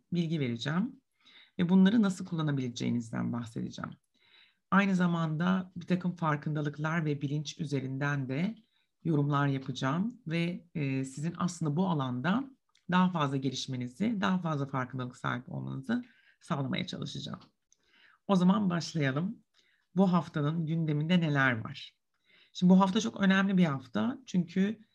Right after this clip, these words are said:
e, birçok önemli astrolojik olay var. Öncelikle Merkür Kova burcuna geçiyor. Merkür'ün Kova burcuna geçmesi, e, daha önceki süreçte de deneyimlediğimiz bir dönem aslında.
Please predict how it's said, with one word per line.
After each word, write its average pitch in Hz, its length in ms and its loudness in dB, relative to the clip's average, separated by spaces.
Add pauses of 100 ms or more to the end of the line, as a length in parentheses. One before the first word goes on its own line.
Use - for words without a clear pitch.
(240)
e, 143 420 2
birçok 185 280 0
önemli 170 400 4
astrolojik 156 680 -2 (120)
olay 143 400 0
var. - 300 -8 (300)
Öncelikle 165 500 0
Merkür 156 440 0
Kova 143 280 -2
burcuna 120 300 -4
geçiyor. 165 480 -4 (840)
Merkür'ün 190 460 4
Kova 190 260 4
burcuna 156 320 0
geçmesi, 165 760 -2 (580)
e, 165 40 2 (580)
daha 165 220 -2
önceki 170 340 2
süreçte 156 540 -2
de 135 240 -2 (180)
deneyimlediğimiz 147 760 0
bir 127 60 -6
dönem 123 220 -2
aslında. 131 640 -6